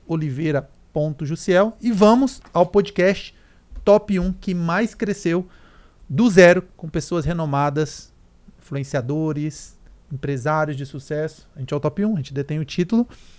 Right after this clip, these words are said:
E você sabe, aqui o objetivo é te entregar uma receita, um passo a passo pra que você de fato consiga implementar no seu dia a dia, consiga conectar os pontos.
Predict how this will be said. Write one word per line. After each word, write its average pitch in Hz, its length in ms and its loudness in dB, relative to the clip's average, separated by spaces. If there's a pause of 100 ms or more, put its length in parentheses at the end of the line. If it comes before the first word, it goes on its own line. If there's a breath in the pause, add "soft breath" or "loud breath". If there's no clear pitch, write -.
(360 soft breath)
E 180 260 0
você 175 240 -2
sabe, 143 400 2
aqui 151 300 -4
o 196 40 0
objetivo 170 420 -2
é - 20 -6
te 180 100 -8
entregar 170 300 -6
uma 180 200 -6
receita, 165 920 -6
um 135 100 -8
passo 180 380 -4
a 208 40 0
passo 170 360 -4
pra 165 100 -10
que - 80 -20
você 226 200 -4
de 196 100 -8
fato 196 260 0
consiga 185 240 -6
implementar 165 540 -4 (300 loud breath)
no 139 80 -8
seu 165 120 -2
dia 147 140 0
a 139 60 0
dia, 170 280 0
consiga 156 320 -8
conectar 156 360 -4
os 147 100 -6
pontos. 185 380 -6